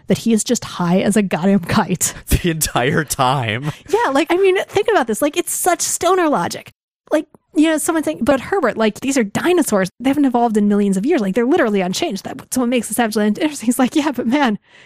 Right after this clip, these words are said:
Speaker 1: dude, but dude, dude, dude, dude, dinosaurs."
Speaker 2: And have you ever really looked at your robot suit hands? I mean, really looked at them?
Speaker 1: But, like,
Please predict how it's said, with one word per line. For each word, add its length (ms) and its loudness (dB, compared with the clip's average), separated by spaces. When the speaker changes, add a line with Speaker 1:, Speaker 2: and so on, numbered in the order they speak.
Speaker 1:
dude, 260 2
but 140 -2
dude, 280 0
dude, 420 2
dude, 240 0
dude, 420 2
dinosaurs." 1300 0
Speaker 2:
And 140 0
have 140 -4
you 180 2
ever 200 2
really 560 2
looked 280 2
at 100 0
your 140 2
robot 420 0
suit 280 0
hands? 460 0
I 40 0
mean, 160 -4
really 580 0
looked 300 0
at 220 0
them? 240 0
Speaker 1:
But, 160 0
like, 240 0